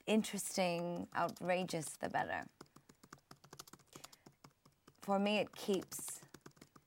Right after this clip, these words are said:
the devil away. I always like when I have a hat that's big enough that can keep people away from me at pretentious parties.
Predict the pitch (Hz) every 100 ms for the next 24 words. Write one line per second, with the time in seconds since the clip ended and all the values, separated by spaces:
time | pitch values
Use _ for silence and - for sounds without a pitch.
0 | - - 185 180 175 156 151 123 90 -
1 | - - - - - - - - - -
2 | 254 285 269 208 208 202 185 185 180 175
3 | 180 - 180 180 - 175 180 170 - -
4 | - - - - - 170 170 156 - -
5 | - - - - - - - - - 220
6 | 202 208 196 175 170 - 170 156 - 151
7 | 156 - - _ _ _ - 170 - 180
8 | 170 170 - 165 160 156 117